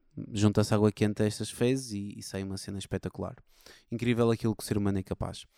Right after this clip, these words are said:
Há quem argumente que, é, eu ainda não parei, é verdade, eu estou imparável. Há quem argumente que isto possa ser devido a dois mecanismos. Um, que aquele macaco seja bastante exigente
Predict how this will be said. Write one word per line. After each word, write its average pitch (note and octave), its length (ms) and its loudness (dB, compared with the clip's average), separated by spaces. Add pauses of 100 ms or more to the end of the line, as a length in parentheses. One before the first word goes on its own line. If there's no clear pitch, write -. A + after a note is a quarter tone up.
(580)
Há B2+ 140 2
quem D3 220 8
argumente C3 760 8 (220)
que, A2 380 6
é, G2+ 220 -2
eu A#2+ 160 8
ainda B2+ 160 8
não B2+ 100 10
parei, G#2 340 4
é F#2+ 60 -4
verdade, G2 260 -4
eu G2 40 -4
estou G2+ 200 0
imparável. G2+ 520 0 (360)
Há G#2 100 0
quem B2 180 6
argumente A#2+ 540 8
que A2+ 300 8 (220)
isto - 260 -6
possa B2 280 4
ser A#2+ 300 6
devido A#2+ 300 6
a A#2 40 6
dois A#2 180 6
mecanismos. G#2 680 0 (100)
Um, C3 300 8 (240)
que - 80 -6
aquele A#2 220 2
macaco A#2 600 2 (200)
seja G#2 320 -4
bastante G#2+ 360 0
exigente G2+ 520 0